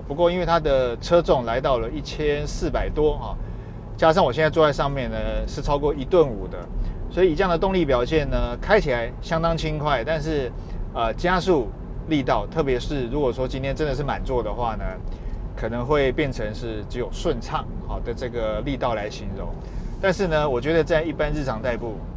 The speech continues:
啊，甚至是你要爬坡，呃，稍微多一点油门，只要超过一千五百转，它的最大扭力就给你了哈，所以这部分没有太大问题。底盘的表现那也很出色哈，因为你可以感受到它的车辆就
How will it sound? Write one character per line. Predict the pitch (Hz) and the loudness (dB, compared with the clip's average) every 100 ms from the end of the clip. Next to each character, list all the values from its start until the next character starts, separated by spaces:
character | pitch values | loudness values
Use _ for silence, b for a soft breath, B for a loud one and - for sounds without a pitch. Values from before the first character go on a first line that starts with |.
| - | -6
啊， | 101 | -8
甚 | - 143 | -6 -4
至 | 135 | -4
是 | 123 139 | -4 -4
你 | 107 | -2
要 | 117 | -4
爬 | - 101 | -2 -2
坡， | 95 107 104 101 B B B - | -2 -4 -4 -6 B B B -8
呃， | - 107 107 | -4 -2 -2
稍 | 104 151 | 0 2
微 | 139 | 2
多 | 131 175 | 2 2
一 | |
点 | 151 110 | 2 -2
油 | 110 | -4
门， | 107 104 | -4 -6
只 | 113 | -4
要 | 131 | -2
超 | 151 | 0
过 | 147 151 | 0 0
一 | |
千 | 143 147 | 0 -2
五 | |
百 | 127 120 | -2 -2
转， | 107 90 | -4 -6
它 | 123 | -4
的 | 123 | -2
最 | 147 | -2
大 | 135 127 | -2 -2
扭 | 104 98 | -2 -4
力 | 117 | -6
就 | 117 | -6
给 | 113 104 | -6 -8
你 | 107 | -8
了 | 92 | -8
哈， | 98 98 | -8 -6
所 | 135 | -6
以 | 135 | -2
这 | |
部 | 147 143 | -2 2
分 | 143 120 | 0 0
没 | 127 | -4
有 | 131 | -2
太 | 139 | 0
大 | 139 127 | 2 4
问 | 135 117 | 2 0
题。 | - 92 - - B B B B - - - | -4 -10 -10 -10 B B B B -12 -10 -2
底 | 151 | 4
盘 | 175 | 6
的 | 202 | 8
表 | 160 | 6
现 | 143 175 | 6 2
那 | 160 160 | 2 0
也 | 135 | 0
很 | 131 | -2
出 | 110 123 | -4 -6
色 | 117 131 101 | -2 -4 -4
哈， | 95 101 110 | -6 -6 -6
因 | 127 | -6
为 | 139 127 120 - | -4 -4 -4 -6
你 | 113 - | -6 -6
可 | - | 0
以 | 160 | 2
感 | 131 | 2
受 | 110 135 | 0 0
到 | 135 123 | 0 0
它 | 123 | -2
的 | 123 110 | -2 -4
车 | - 135 | -4 -2
辆 | 135 127 | -2 -2
就 | 123 117 | -2 -2